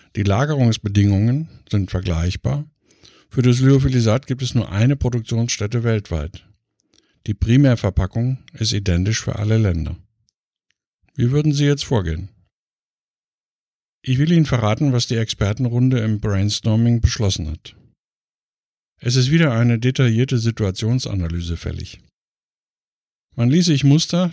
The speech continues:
des eigenen Produkts und der verwendeten Kochsalzlösung kommen und es fiel allen wie Schuppen von den Augen.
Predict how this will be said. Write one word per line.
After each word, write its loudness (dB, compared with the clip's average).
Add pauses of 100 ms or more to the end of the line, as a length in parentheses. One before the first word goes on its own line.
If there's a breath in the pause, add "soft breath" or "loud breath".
des -6
eigenen -2
Produkts -6
und -8
der -4
verwendeten -4
Kochsalzlösung -2
kommen -2 (640 soft breath)
und -2
es 0
fiel 0
allen 2 (120)
wie 0
Schuppen 0
von -4
den -2
Augen. -8